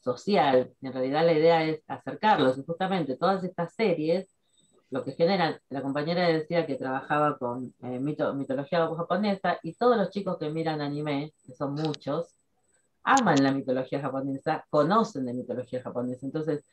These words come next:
en realidad hay una circulación social que lamentablemente queda fuera de la escuela. Es como que todos los saberes que el estudiante trae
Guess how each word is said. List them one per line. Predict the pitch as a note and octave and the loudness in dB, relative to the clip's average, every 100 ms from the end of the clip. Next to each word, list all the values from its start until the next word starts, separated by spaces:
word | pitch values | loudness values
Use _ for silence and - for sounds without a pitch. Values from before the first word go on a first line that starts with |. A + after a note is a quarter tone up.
| _ _ | _ _
en | D3 | -6
realidad | C#3+ D#3 F#3+ | -2 2 4
hay | G3+ | 6
una | A#3+ G3 | 4 4
circulación | E3+ - D#3 D3+ F#3+ F#3+ | 0 -4 -4 -2 -2 0
social | F3+ E3+ A#3 F3+ E3+ | -2 0 2 2 0
que | C#3 | -2
lamentablemente | C#3 C#3+ F3 G3+ G#3+ G#3+ A3+ B3 | -4 -4 0 2 2 0 0 0
queda | G#3+ A3 G#3+ | 2 0 0
fuera | A#3 A3+ | 0 0
de | |
la | F3+ | 0
escuela. | E3 C4 B3 D3 C#3 | -2 0 2 0 -2
Es | - | -2
como | E3+ D#3+ | -2 -2
que | D#3+ | -4
todos | - C4 D4 | 2 2 4
los | B3 | 2
saberes | G3+ F#3 A#3 A3+ D3 C3 - _ _ _ _ _ _ _ _ _ - | 2 4 4 4 2 -6 -10 _ _ _ _ _ _ _ _ _ -6
que | D3+ | -4
el | D3 | -4
estudiante | D#3 E3+ G#3+ G#3+ G3 | -2 0 2 0 -2
trae | G3 G3+ G3+ A#3 B3+ | 2 2 4 2 0